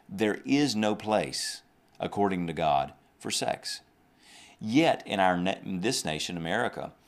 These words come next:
it is hypersexualized in everything and, and all the stuff that, that goes on. All right. Move the cat there.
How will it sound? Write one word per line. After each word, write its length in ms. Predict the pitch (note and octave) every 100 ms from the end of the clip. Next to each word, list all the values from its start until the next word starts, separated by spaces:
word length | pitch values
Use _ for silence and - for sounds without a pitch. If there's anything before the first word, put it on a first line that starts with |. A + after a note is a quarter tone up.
| _ -
it 140 | -
is 120 | G#2 -
hypersexualized 1200 | - - E3 - A2+ - A2 - F2+ E2+ F2 E2+
in 140 | E2 -
everything 600 | A#2 A#2 A2 G#2+ G2 F#2+
and, 180 | E2 - _ _
and 200 | G#2 F2 -
all 260 | - F#2+ F#2+
the 120 | F#2+
stuff 400 | - - G2 -
that, 340 | F#2+ F2 - - _ _ _ - - - -
that 320 | F2+ F#2 E2+ F2+
goes 240 | F2 E2
on. 320 | F#2 D2+ C2+ - _ _ - - - C6+ C6+ _ _ _ _ _ - B4 - -
All 260 | - - - -
right. 140 | - - - - - - _ _ _ _ _ - - - - - _ _ -
Move 220 | F2 C#2+
the 60 | D#2+
cat 260 | - - -
there. 180 | -